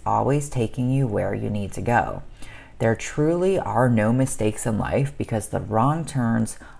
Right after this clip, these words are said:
always lead you to the right lessons to learn,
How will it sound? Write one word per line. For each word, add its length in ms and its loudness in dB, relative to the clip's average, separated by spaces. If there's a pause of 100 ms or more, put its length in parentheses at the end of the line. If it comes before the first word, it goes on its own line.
(140)
always 520 0
lead 280 0
you 220 0
to 140 -10
the 140 -6
right 320 0
lessons 460 -4
to 100 -6
learn, 460 2